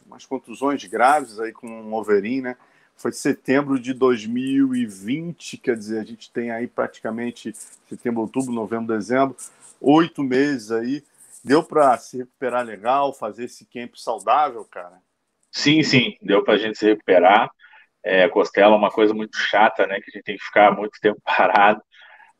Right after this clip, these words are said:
Speaker 2: É, então, basicamente, o, o resto do ano passado todo eu tirei pra me recuperar, me mantive ativo do jeito que deu, da forma que deu. Mas a partir aí,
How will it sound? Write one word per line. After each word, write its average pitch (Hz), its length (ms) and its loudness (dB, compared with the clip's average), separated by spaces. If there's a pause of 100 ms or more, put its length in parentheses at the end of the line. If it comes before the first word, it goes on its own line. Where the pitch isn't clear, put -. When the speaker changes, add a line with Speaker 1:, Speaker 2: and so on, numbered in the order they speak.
Speaker 2:
É, 92 640 4
então, 98 480 2 (320)
basicamente, 107 640 2
o, 117 80 0 (220)
o 107 80 0
resto 113 360 2
do 110 100 -2
ano 117 140 -2
passado 113 460 2
todo 113 300 -6 (100)
eu 101 60 -14
tirei 104 240 -6
pra 117 100 -2
me 107 80 -4
recuperar, 104 720 2 (400)
me 104 80 -8
mantive 110 420 0
ativo 117 460 0
do 107 100 -6
jeito 113 300 -2
que - 140 -10
deu, 104 200 2
da 117 140 4
forma 107 340 2
que - 160 -12
deu. 98 240 2 (840)
Mas 92 640 4
a 101 60 2
partir 101 480 2
aí, 107 260 4